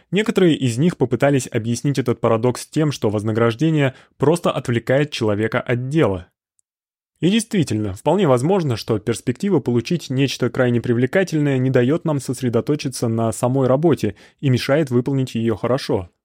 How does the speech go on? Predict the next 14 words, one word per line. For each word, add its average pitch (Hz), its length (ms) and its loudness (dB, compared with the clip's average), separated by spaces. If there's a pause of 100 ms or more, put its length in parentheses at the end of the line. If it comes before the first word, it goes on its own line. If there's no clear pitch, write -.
(600)
Но 117 140 0
последующие 131 760 2
исследования 120 680 0 (180)
показали, 147 480 2
что 131 180 -2
дело 131 220 2
вовсе 127 360 -2
не 123 160 0
только 160 340 0
в - 100 -16
том, 151 420 -2
что - 200 -4
мы 117 100 2
отвлекаемся. 113 680 -2